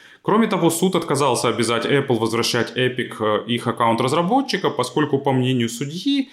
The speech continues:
Epic намеренно нарушили действующие на тот момент законные ограничения контракта. Ну и, конечно же, суд не обязал Apple разрешить, э, сайдлоудинг приложений. Обе компании заявили о своей победе в этом суде, и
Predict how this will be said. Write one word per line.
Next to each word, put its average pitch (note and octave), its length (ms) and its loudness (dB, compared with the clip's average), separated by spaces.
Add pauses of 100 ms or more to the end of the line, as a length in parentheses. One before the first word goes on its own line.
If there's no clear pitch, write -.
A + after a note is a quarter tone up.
(260)
Epic G#3 340 0
намеренно D#3 460 4
нарушили C3 460 2
действующие A#2 500 0
на A2 60 0
тот B2 180 0
момент C3 340 2
законные B2 500 2
ограничения A2 580 0
контракта. - 680 -4 (320)
Ну G3+ 120 2
и, A#3 60 2
конечно C#3 380 2
же, B2 100 0
суд C#3+ 280 -2
не B2+ 80 4
обязал G#2+ 500 0
Apple A2+ 420 -2
разрешить, G2+ 600 0
э, G2+ 160 0
сайдлоудинг G#2 720 0 (240)
приложений. G2 800 -2
Обе F#3 200 2
компании F#3+ 420 2
заявили E3+ 360 2
о E3 60 2
своей E3 300 2
победе F#3 440 2
в D3 80 0
этом D3 420 2
суде, B2+ 480 -2
и F3 460 -2